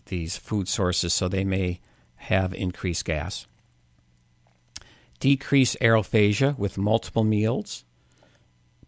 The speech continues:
Feed in a quiet area away from other dogs to reduce competition or protection.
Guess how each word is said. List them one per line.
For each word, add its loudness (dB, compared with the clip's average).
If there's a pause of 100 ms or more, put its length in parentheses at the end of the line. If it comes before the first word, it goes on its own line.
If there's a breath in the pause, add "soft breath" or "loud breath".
(260)
Feed 2
in 4
a 0
quiet 2
area 2
away 0
from -2
other 2
dogs 0
to -4
reduce -2
competition -4
or -6
protection. -2